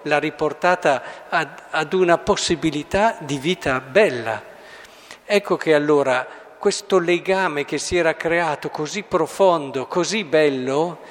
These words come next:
eh, con la scomparsa di Gesù, gli ha lasciato un vuoto immenso, gli ha lasciato un vuoto lacerante,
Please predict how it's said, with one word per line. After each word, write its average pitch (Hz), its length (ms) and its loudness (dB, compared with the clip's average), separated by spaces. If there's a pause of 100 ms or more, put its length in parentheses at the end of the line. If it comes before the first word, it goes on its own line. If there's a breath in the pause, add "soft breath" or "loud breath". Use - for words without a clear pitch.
(460 loud breath)
eh, - 320 -16
con 175 260 2
la 147 200 4
scomparsa 160 680 0
di 139 160 -6
Gesù, 202 480 0 (420 loud breath)
gli 127 140 -8
ha 117 60 -2
lasciato 123 400 0
un 120 80 0
vuoto 131 320 -2
immenso, 110 560 -4 (760 loud breath)
gli 156 120 -8
ha 147 40 -4
lasciato 147 640 2
un 151 140 -2
vuoto 180 340 0
lacerante, 139 1080 0